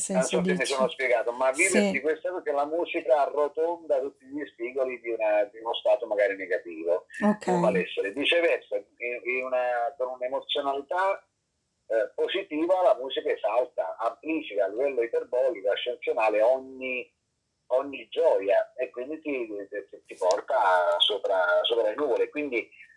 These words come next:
Speaker 1: già di default è così. Se poi viviamo parallelamente anche una situazione pandemica che ha vi-, ci ha, ci ha visti,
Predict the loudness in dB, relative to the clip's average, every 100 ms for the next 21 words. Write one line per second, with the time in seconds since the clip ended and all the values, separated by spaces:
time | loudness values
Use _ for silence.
0 | _ _ _ -4 -2 0 -2 0 0 0
1 | -6 -6 -6 -6 -8 _ -12 -10 -2 -2
2 | -2 2 4 4 2 -4 -14 -10 -6 -4
3 | 0 -2 -2 -8 _ -14 -14 -6 0 0
4 | -2 -6 -4 -6 -4 -4 -4 -4 -8 _
5 | -4 -2 2 0 0 -4 -2 -2 -2 -6
6 | -6 -4 -4 -6 _ -4 -2 -4 -10 -6
7 | -4 -4